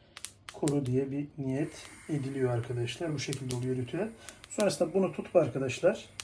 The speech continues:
evinizin içinin, evin tüm bölgelerinde gezdiriyorsunuz. Arkadaşlar eğer kişinin nazara geldiğine inandığınız bir kişi varsa onun ayakta başının üstünde arkadaşlar saat yönünde üç,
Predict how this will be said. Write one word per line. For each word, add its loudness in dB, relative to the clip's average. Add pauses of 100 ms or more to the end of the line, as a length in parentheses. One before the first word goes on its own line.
(540)
evinizin 6
içinin, 2
evin 4
tüm 0
bölgelerinde 2
gezdiriyorsunuz. 2 (1800)
Arkadaşlar 4
eğer 8
kişinin 2 (360)
nazara 8 (720)
geldiğine 6
inandığınız 4
bir -12
kişi -4
varsa 2
onun 2
ayakta 2 (1700)
başının 6
üstünde 0
arkadaşlar 0
saat 6
yönünde 4 (240)
üç, 0